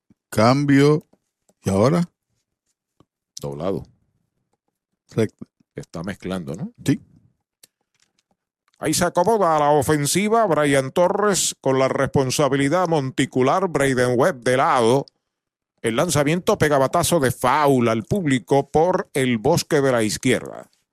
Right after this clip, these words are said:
Speaker 1: Te dije recta y vino precisamente con la bola rápida. Braden Webb tiene un mundo para defenderse. Tiene una bola y dos strikes.
Speaker 2: Y el mojito lo quiero con Napito.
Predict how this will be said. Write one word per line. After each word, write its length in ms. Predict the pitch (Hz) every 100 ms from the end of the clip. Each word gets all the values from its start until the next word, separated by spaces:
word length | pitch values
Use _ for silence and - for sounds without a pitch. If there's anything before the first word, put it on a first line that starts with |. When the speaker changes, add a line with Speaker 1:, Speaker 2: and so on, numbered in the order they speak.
| _
Speaker 1:
Te 160 | -
dije 260 | 90 87 104
recta 380 | 107 117 117 135
y 40 |
vino 240 | 104 110
precisamente 600 | 123 104 101 113 107 117
con 120 | 120 104
la 80 |
bola 280 | 104 107 101
rápida. 500 | 104 123 120 110 110 - _ _ _ _ _ -
Braden 480 | 95 101 113 107 98
Webb 320 | 101 131 104 - _ _ _ _ _ _ _ _ _
tiene 200 | - 123
un 120 | 139
mundo 300 | 131 151 143
para 240 | 113 113 110
defenderse. 640 | 110 110 101 123 139 113
Tiene 220 | 90 101 113
una 120 | 120
bola 260 | 113 123
y 40 | 113
dos 180 | 113 -
strikes. 560 | 107 - 123 110 - _ _ _ _ _ _ _ _
Speaker 2:
Y 100 | -
el 100 | 104
mojito 640 | 85 85 113 147 - 220 - _ -
lo 220 | 110 92
quiero 260 | 120 120 151
con 180 | 175
Napito. 560 | 180 180 240 214 127 139